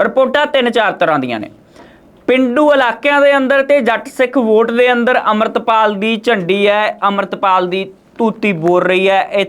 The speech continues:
ਤੋਂ ਇੱਕ ਇੰਚ ਵੀ ਇਨਕਾਰ ਨਹੀਂ ਕੀਤਾ ਜਾ ਸਕਦਾ। ਖਾਸ ਕਰਕੇ ਬਾਬਾ ਬਕਾਲਾ, ਜੰਡਿਆਲਾ ਗੁਰੂ, ਪੱਟੀ, ਖੇਮਕਰਨ ਤੇ ਤਰਨਤਾਰਨ ਤੇ ਖੰਡੂਰ ਸਾਹਿਬ ਦੇ ਹਲਕਿਆਂ 'ਚ ਇੱਥੇ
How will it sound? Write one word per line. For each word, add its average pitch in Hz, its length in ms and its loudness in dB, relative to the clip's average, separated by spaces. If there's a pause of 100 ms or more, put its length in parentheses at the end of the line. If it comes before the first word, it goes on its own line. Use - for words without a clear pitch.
(120)
ਤੋਂ 190 200 0
ਇੱਕ 190 240 -4
ਇੰਚ 180 260 -2
ਵੀ 180 120 0
ਇਨਕਾਰ 190 400 -2
ਨਹੀਂ 120 120 -6
ਕੀਤਾ - 260 -10
ਜਾ - 160 -10
ਸਕਦਾ। - 240 -18 (120)
ਖਾਸ 220 320 -2
ਕਰਕੇ 233 340 0
ਬਾਬਾ 190 360 0
ਬਕਾਲਾ, 208 560 0 (760)
ਜੰਡਿਆਲਾ 185 540 2
ਗੁਰੂ, 202 360 0 (680)
ਪੱਟੀ, 208 500 -2 (600)
ਖੇਮਕਰਨ 208 680 -2 (600)
ਤੇ 220 340 0 (200)
ਤਰਨਤਾਰਨ 208 480 0
ਤੇ 220 160 -2
ਖੰਡੂਰ 208 300 -2
ਸਾਹਿਬ 147 280 0
ਦੇ 127 80 -6
ਹਲਕਿਆਂ 117 320 -10
'ਚ - 120 -20 (500)
ਇੱਥੇ 262 640 0